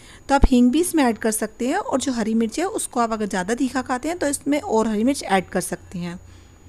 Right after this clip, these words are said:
इस प्रकार से बिना पानी की हेल्प से हमने इसका डो बनाकर तैयार कर लिया है। साथ में हमने ऊपर से इसमें वन टीस्पून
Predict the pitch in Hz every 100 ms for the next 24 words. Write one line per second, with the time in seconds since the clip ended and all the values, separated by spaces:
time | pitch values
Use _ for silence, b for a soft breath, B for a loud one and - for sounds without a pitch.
0 | B B B B - 294 - 285 254 285
1 | 240 233 240 240 226 240 269 226 220 262
2 | 240 220 233 - 220 214 214 214 240 226
3 | 196 190 190 202 202 220 247 285 240 220
4 | 214 208 220 220 202 208 214 202 269 240
5 | 208 208 202 - 269